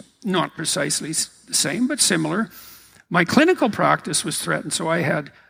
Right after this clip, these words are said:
I had three jobs. I was a p-, university professor, I had a clinical practice, and I had a personal business.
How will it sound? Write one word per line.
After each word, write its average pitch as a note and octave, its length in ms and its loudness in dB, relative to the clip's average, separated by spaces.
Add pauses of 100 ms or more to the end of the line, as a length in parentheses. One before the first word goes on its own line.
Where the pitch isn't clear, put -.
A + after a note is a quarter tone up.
(120)
I A#3 80 4
had G3+ 160 2
three G3 320 2
jobs. D#3+ 640 -6 (880)
I A3+ 80 2
was E3 160 0
a E3+ 60 -2
p-, - 180 -10
university F3 500 2
professor, E3 600 -2 (760)
I D3+ 180 2
had D#3 280 2
a D#3+ 60 -2
clinical F3 360 2
practice, D#3+ 480 0 (100)
and F#3 260 4
I E3+ 80 4
had D3 240 -2
a D3 100 -8 (580)
personal E3 380 -4
business. - 640 -8